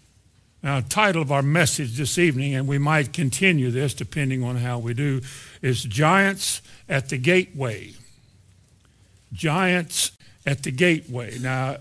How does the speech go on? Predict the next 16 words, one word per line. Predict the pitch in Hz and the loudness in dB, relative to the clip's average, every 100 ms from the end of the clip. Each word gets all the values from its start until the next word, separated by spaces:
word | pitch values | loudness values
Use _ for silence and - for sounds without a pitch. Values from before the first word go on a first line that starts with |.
| - | -12
the | 151 143 | -6 -4
gateway | 127 180 190 170 - 160 165 156 | -2 2 4 2 -2 -2 0 0
that | 143 | 0
I | 143 151 143 | 0 0 2
am | 139 131 | 2 0
referring | 127 - 202 196 135 120 | -2 0 2 2 2 0
to | - 131 143 147 - - - _ - | -2 -2 -2 -4 -10 -20 -20 _ -6
is | 143 139 | -4 -2
an | 143 143 | -4 4
entrance | 196 156 - 135 131 - - - - - - _ - - - - | 4 4 -2 -6 -6 -6 -6 -6 -10 -14 -20 _ -20 -20 -20 -4
to | 202 | 0
something. | 156 - 120 117 - - - - - _ _ _ _ _ _ _ _ - | 0 0 -4 -6 -12 -16 -20 -20 -20 _ _ _ _ _ _ _ _ -4
And | 143 143 135 120 | 0 2 2 2
giants | 131 185 165 151 - - - - | 2 4 4 0 -4 -8 -8 -8
are | 160 147 147 139 135 | -4 -2 0 -2 -4
the | 139 135 | -6 -8